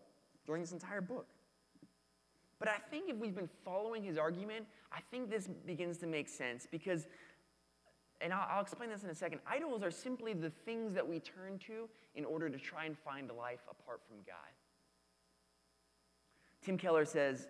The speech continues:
in his book on idolatry, he says, "What is an idol? It's anything more important to you than God, anything that absorbs your heart and imagination more than God, anything you seek to give you what only God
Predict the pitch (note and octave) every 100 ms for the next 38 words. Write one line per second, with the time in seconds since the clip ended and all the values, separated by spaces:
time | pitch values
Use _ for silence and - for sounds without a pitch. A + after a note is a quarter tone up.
0 | - C#3+ C#3+ C3+ C#3+ D3+ C3+ C3 B2+ C3
1 | C3+ C#3+ C3+ D#3+ C#3+ C#3+ - - D3+ B3
2 | A3+ F#3 D3+ G3+ A#3+ - - - - _
3 | _ _ _ _ _ _ _ - - -
4 | G3 A#3+ G3+ F#3 D#3 C#3+ D3 C3+ - D#3+
5 | A#2 D3+ C#3+ C#3+ C3+ A#2 A#2 G#2+ D3+ F#3+
6 | G3+ F#3 D#3 B2+ C3 D#3 E3+ F#3+ E3+ D3+
7 | - - E3 F#3+ F#3 - - - D3+ D3
8 | D3+ D#3 D#3+ D3 D3 D#3 C3+ C#3+ C#3+ D3
9 | B2+ A2 G#2 G2+ - G3 A3+ A#3+ A3 F#3+
10 | - - - D3+ D3+ G#3+ F3+ - - -
11 | D#3 C3 A#3 C#4+ F#3+ C#3+ A#2+ B2 C#3 -
12 | _ _ _ _ _ _ _ _ - -
13 | - E3 D#3 C3 F3 D#3+ A2